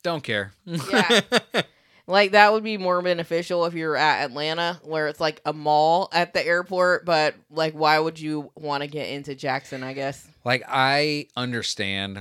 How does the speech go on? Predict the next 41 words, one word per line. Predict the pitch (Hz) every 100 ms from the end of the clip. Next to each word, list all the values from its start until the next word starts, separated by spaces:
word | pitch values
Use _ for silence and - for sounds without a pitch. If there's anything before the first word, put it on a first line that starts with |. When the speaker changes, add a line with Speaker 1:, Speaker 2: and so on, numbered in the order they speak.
| 90
Speaker 1:
why | 92 90 92
airports | 90 95 87 95 92
have | 95 87
to | 87
be | 85 90
that | 92 90
way, | 95 92
because | 92 90 87
there | 87
are | 87
some | - 85
people | 87 85 87
that | 82
just | 80 85 -
frickin' | - 85 82 -
are | 90 85
at | 82 87
airports | 87 87 87 92 90
all | 92
the | 90
time, | 90 95 92 92
so | 90 90
you | 87 87
want | 87 85
some | - 92
kind | - 90
of | 82
a |
choice, | - 170 175 196 180 - - - - - _
but | 110 98
damn, | 143 143 120 101
son. | - 107 107 101 _ _
<laughs> | 131 - 285 196 240 - 247 160
Speaker 2:
Right. | 294 226 - - 208 - _ _ 143 180 156 - 127
Speaker 1:
Damn | 139 147 147 147 139
it. | 127 120 98 - _ - - _ _ _ _
Uh, | - 120 123 127
but | 147
yeah, | 170 - _ 110 135
d-, | 143 - _ _
nothing, | 170 190 196